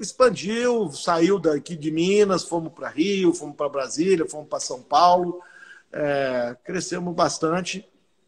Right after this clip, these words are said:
e temos hoje realmente uma carteira, é, muito bacana, de, formada por clientes de, de, de primeira linha e,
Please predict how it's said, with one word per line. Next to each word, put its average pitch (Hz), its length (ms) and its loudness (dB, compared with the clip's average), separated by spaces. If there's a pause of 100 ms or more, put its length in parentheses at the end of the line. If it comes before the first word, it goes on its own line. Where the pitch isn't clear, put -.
(400)
e 131 640 2
temos 143 280 2
hoje 143 400 4 (300)
realmente 135 340 -2
uma 156 140 0
carteira, 135 920 2
é, 117 320 -6
muito 139 480 0
bacana, 143 720 0
de, 113 280 -8 (140)
formada 131 360 -4
por 120 160 -18
clientes 135 560 -6
de, 127 280 -4
de, 117 220 -10
de 113 220 -12 (300)
primeira 131 360 2
linha 143 640 2
e, 107 420 -4